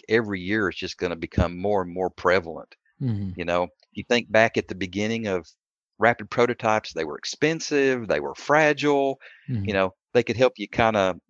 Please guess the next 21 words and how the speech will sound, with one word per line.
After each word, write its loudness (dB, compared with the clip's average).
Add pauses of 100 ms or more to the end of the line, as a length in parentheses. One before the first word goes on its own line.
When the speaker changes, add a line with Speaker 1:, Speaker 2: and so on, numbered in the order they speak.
(240)
Speaker 1:
get 2
the -2
look 4
and -4
feel 0
of -2
the -6
part, 4 (640)
but -2
you -10
couldn't 2
really 2
do 2
anything -6
with -10
them. -20 (280)
You -8
know, -2
Speaker 2:
Mm-hmm. -14 (380)
Speaker 1:
technology 0
progressed. 2